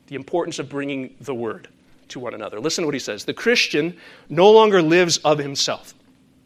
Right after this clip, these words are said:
by his own claims and his own justification, but by God's claims and God's justification. He lives wholly by God's word pronounced on him. The Christian lives wholly by the truth of God's word in Jesus Christ.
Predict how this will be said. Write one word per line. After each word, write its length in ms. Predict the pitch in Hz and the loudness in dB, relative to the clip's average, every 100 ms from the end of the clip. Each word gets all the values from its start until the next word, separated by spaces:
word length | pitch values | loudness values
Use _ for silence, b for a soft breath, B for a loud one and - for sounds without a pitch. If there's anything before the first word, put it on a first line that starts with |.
| _ _ _ _ | _ _ _ _
by 180 | 143 156 | 0 2
his 220 | 185 160 | 4 4
own 180 | 175 185 | 4 4
claims 460 | - 175 175 196 180 | 2 0 2 0 -2
and 80 | 147 | -4
his 100 | 139 | -2
own 220 | 165 175 | -2 0
justification, 840 | 165 160 - 165 147 147 135 127 | 0 -2 -4 -10 -8 -6 -6 -6
but 260 | 127 160 151 B B B _ _ _ - | 0 0 0 B B B _ _ _ -12
by 120 | 127 | -12
God's 500 | 110 143 160 233 196 | -8 0 4 4 4
claims 460 | - 110 98 110 - | -2 -6 -6 -10 -12
and 180 | 139 | -8
God's 320 | 131 139 131 117 | -2 0 -2 -4
justification. 720 | 120 - - - 95 - - _ _ b b b _ | -8 -10 -14 -16 -16 -16 -18 _ _ b b b _
He 160 | 131 | -6
lives 200 | 127 120 | -4 -4
wholly 460 | - 156 160 175 208 | -2 2 4 4 2
by 200 | 151 147 | 0 0
God's 380 | 147 147 156 131 | 2 4 2 0
word 360 | 139 139 151 | -2 0 -2
pronounced 560 | - 170 139 120 127 - | -2 -2 -2 -4 -4 -2
on 200 | 190 190 | 0 -2
him. 180 | 135 - b b b | -4 -12 b b b
The 80 | - | -14
Christian 600 | - 160 - - 190 226 160 | -4 -2 -2 0 -2 -2 -2
lives 220 | 151 - | -4 -4
wholly 600 | - - 196 202 135 160 | -6 2 4 4 2 -2
by 220 | 156 151 | 0 0
the 100 | 147 | 0
truth 440 | 147 - 196 220 262 | -2 -4 -4 -4 -6
of 120 | 156 | -4
God's 400 | 151 147 175 139 | 0 2 0 -2
word 300 | 139 135 147 | -2 -2 -2
in 200 | 160 147 | -6 -6
Jesus 380 | 135 131 135 - | -6 -8 -8 -6
Christ. 420 | - 220 135 | -2 0 -2